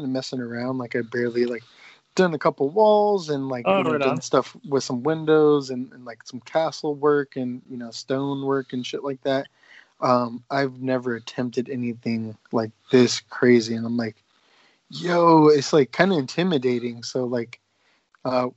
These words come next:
Speaker 1: what would you, uh, you know, if you had some words of wisdom,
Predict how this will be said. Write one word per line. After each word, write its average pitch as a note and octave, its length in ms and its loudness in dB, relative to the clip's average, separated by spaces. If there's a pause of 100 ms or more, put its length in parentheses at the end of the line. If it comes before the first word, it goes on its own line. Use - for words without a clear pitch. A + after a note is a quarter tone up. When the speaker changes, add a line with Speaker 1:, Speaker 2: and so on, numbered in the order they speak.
(140)
Speaker 1:
what D#3 200 0
would F3+ 180 -6
you, F3+ 300 -4
uh, D3+ 340 0 (360)
you C#3+ 80 -4
know, C#3 120 -2
if B2 140 -6
you C#3+ 80 2
had D#3+ 120 4
some C3+ 200 -6
words D3+ 320 2
of B2 140 -6
wisdom, B2 680 0